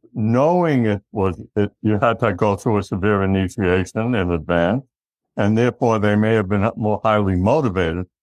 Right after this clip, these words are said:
So you can't let people select themselves into the group. So you take a random sample of people, as I did with my fellow graduate student, Judson Mills, and you randomly assign them either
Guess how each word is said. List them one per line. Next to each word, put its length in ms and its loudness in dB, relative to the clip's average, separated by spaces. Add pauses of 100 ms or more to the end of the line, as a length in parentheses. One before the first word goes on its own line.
(220)
So 100 0
you 120 0
can't 320 -2
let 300 -2
people 340 0
select 520 -2 (100)
themselves 640 0
into 220 -4
the 80 -6
group. 280 0 (280)
So 80 2
you 60 2
take 260 -2
a 40 2
random 480 2
sample 460 0
of 100 -6
people, 440 0
as 160 0
I 140 0
did 340 -2
with 180 0
my 300 0 (480)
fellow 300 2
graduate 540 0 (120)
student, 360 -2
Judson 460 -2
Mills, 300 -4 (580)
and 180 2
you 120 2
randomly 580 2
assign 480 0
them 260 -4
either 220 -2